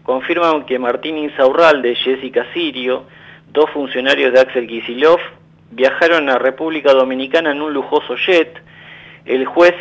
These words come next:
Ernesto Creplac recibió informes de migraciones que ratifican este viaje junto al ex intendente del Partido de la Costa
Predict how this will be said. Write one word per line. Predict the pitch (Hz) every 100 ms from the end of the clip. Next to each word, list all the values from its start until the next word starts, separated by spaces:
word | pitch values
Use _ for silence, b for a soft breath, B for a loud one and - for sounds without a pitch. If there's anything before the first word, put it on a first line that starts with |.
| -
Ernesto | 127 135 147 - 135
Creplac | 127 135 170 175 180 - -
recibió | 123 120 135 143
informes | 143 147 147 143 135
de |
migraciones | 135 135 135 139 165 165 143
que | 123
ratifican | 123 123 135 135 135
este | 127 - 143
viaje | 151 160 - 160
junto | - 151 147 139
al | 135
ex | 143 -
intendente | 131 131 143 147
del | 135
Partido | 123 131 143 147
de |
la | 139 139
Costa | 156 156 - - -